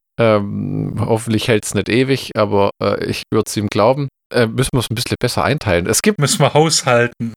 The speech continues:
Speaker 1: Ja, wir müssen haushalten. Es gibt ja, es gibt nur einiges. Äh,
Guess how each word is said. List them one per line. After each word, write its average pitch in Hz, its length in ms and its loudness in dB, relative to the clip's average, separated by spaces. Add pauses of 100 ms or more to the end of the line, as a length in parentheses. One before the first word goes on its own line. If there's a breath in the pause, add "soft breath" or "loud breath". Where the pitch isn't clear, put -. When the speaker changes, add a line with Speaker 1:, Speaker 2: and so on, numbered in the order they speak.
Speaker 1:
Ja, 208 340 6
wir 208 80 4
müssen 202 220 0
haushalten. 175 400 2
Es 151 120 -6
gibt 185 200 -4
ja, 160 140 4
es - 320 0
gibt - 220 -4
nur 117 100 2
einiges. 110 640 2
Äh, 113 160 2